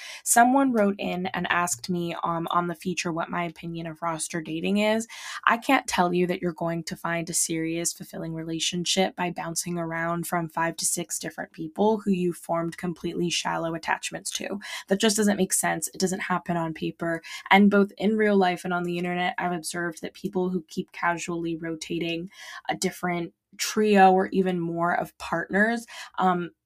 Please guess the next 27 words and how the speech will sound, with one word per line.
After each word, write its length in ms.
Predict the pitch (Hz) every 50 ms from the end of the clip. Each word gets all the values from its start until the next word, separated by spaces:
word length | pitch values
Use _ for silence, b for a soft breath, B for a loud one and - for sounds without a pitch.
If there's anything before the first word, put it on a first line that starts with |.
| _ _ _ _ _ _ - - -
it's 260 | - 202 202 202 - 220
not 380 | 214 208 202 202 202 196 -
sustainable. 880 | - - 196 202 - - 196 190 175 185 190 185 196 202 202 208 - -
It 100 | 190 196 -
always 380 | - 175 175 185 185 185 185
inevitably 500 | 190 185 180 180 185 185 - 185 180 180
blows 400 | 160 165 170 175 170 165 165 160
up, 320 | 175 170 175 185 208 202 - B B B B B B B
and 160 | 196 214 220
you 80 | 220 214
never 420 | 208 214 214 214 208 226 220 - - 208
end 260 | 196 196 196 190 - -
up 280 | 180 180 180 180 - -
with 160 | 180 170 - -
what 240 | 180 175 - - -
you 140 | 175 175 170
went 180 | 180 170 - -
into 240 | 196 247 247 226 -
the 100 | - 196
situation 720 | 190 - 180 - - 180 170 160 - - 170 170 - - - -
with, 240 | 175 165 165 160 -
which 180 | 180 175 - -
was 140 | 190 180
just 260 | - 185 180 - - -
trying 500 | - - - 180 180 180 180 175 175 -
to 120 | - 190
find 560 | - - - 170 165 160 156 156 156 156 156